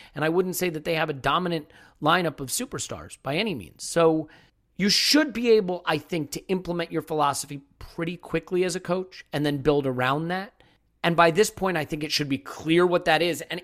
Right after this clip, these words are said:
even if it's not working, you should be able to look at it and say, "I see what he's trying to do, and I think it's effective. We're just not quite getting it right yet." I'm not there. So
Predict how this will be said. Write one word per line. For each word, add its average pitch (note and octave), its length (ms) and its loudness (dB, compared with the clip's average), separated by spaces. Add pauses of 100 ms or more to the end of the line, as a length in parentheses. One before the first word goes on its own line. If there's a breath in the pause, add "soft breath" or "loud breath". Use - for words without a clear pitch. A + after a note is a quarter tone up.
even E4+ 260 0
if D4 100 -2
it's - 120 -6
not F#3+ 220 -2
working, F3 380 -2
you C#3 60 -4
should E3+ 160 -4
be F3+ 80 -4
able F#3 100 -2
to E3 60 -4
look G3+ 240 2
at D4+ 40 -4
it C4+ 120 -6
and F#3 120 -6
say, E3 460 -2 (580)
"I C#3 80 -6
see - 300 -2
what G3 140 -4
he's A3 100 -4
trying G3 220 0
to E3+ 80 -4
do, D3 360 0
and B2+ 100 -12
I A#2 100 -8
think E3 320 -6
it's F3+ 160 -4
effective. C#3+ 580 -4
We're B2+ 80 -6
just C3+ 240 -8
not D#3 220 -6
quite D3 220 -6
getting C3+ 180 -4
it C3 140 -12
right C3+ 200 -2
yet." B2+ 240 -12 (200 soft breath)
I'm B3 200 4
not G3 260 2
there. C3+ 320 2
So D#3+ 600 4